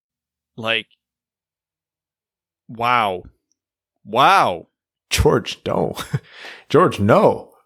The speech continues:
Speaker 1: Ooh.
Speaker 2: Let's have him on the show and ask him about it.
Speaker 1: If George doesn't have C T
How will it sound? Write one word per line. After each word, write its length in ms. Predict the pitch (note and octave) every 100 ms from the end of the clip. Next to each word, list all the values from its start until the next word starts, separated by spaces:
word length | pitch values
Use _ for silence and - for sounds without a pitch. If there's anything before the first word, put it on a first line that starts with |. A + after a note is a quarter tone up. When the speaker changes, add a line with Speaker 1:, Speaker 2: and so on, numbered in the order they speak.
| _ _ _ _ _ _ -
Speaker 1:
Ooh. 240 | C#3 D#3 G2+ - - A#2 - _ _ _ - - - - - - - _ -
Speaker 2:
Let's 180 | A2+
have 100 | E3
him 120 | D#3+ D3
on 100 | A#2+
the 60 |
show 180 | G#2 A#2
and 80 | G#2+
ask 240 | G2 F#2+
him 60 | G#2
about 220 | E2 E2+
it. 120 | E2+ - _ _ -
Speaker 1:
If 160 | D3
George 720 | B2 A#2 D#3 G#3+ C4 B3 F#3+ - _
doesn't 500 | - D#3 F3+ G3 F#3+
have 480 | C#3 C3 D3+ D#3 D3
C 340 | - - D#3 D#3+
T 260 | - D3+